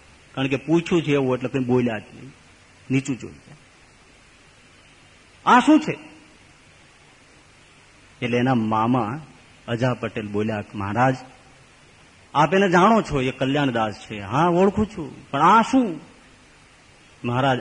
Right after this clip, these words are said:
આવી રીતની ઘટના ઘટી છે. પરણીને આવ્યો છે અને ગાડામાંથી કન્યાને છોડીને નીકળ્યો છે, એટલે મીંઢળ બંધો યુવાન છે." આ હા, હા, હા, હા, હા.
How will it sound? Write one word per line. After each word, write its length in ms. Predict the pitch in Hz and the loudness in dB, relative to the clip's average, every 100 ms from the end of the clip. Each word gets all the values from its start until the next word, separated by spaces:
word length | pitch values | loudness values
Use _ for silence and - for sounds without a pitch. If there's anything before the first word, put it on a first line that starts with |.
| - | -4
આવી 240 | 120 127 139 | -4 0 0
રીતની 300 | 120 - 113 | -2 -2 -4
ઘટના 440 | 120 120 127 113 | -4 -4 -2 -2
ઘટી 340 | 104 107 107 | -2 -4 -4
છે. 320 | 95 - 92 92 - - - - - - - - - - - - - - - - - - | -4 -8 -10 -12 -16 -20 -20 -20 -20 -20 -20 -20 -20 -20 -20 -20 -20 -20 -20 -20 -20 -4
પરણીને 340 | 135 147 147 | 2 4 6
આવ્યો 220 | 131 123 120 | 4 2 0
છે 160 | - | -2
અને 120 | 110 | -8
ગાડામાંથી 800 | 101 104 107 117 113 110 131 127 90 - - - - - | -6 -4 -2 -2 -2 -4 -4 -6 -8 -20 -20 -20 -20 -14
કન્યાને 580 | - 113 113 120 120 107 | -6 -2 -2 0 -2 -4
છોડીને 640 | 92 - - 113 110 110 101 | -6 -4 -2 -2 -2 -4 -6
નીકળ્યો 400 | 95 95 90 87 | -8 -12 -14 -16
છે, 180 | - - - - - - _ - | -20 -20 -20 -20 -20 -20 _ -12
એટલે 180 | 117 135 | -6 -2
મીંઢળ 540 | 120 117 127 113 135 147 | 0 2 2 2 2 2
બંધો 480 | 120 113 101 123 | 2 0 0 -2
યુવાન 500 | 107 101 101 95 92 | -2 -4 -6 -6 -10
છે." 140 | 90 - | -14 -10
આ 480 | - 165 175 175 147 | 2 6 6 6 6
હા, 220 | 143 135 | 4 4
હા, 260 | 123 120 110 | 4 0 0
હા, 280 | 110 107 | 0 -2
હા, 260 | 95 98 92 | -4 -6 -6
હા. 260 | 90 90 | -8 -10